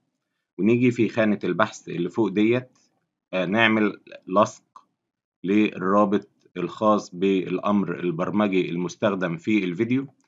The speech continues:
وهو، آه، رابط تحميل مباشر.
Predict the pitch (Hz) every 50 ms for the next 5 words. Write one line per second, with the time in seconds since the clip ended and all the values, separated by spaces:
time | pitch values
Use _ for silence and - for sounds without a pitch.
0 | _ _ _ _ _ _ _ _ 95 95 120 131 131 123 120 117 113 104 - -
1 | - 98 95 92 90 87 92 110 117 107 117 117 - - - - 107 107 110 104
2 | 98 90 95 95 92 90 82 80 - - - -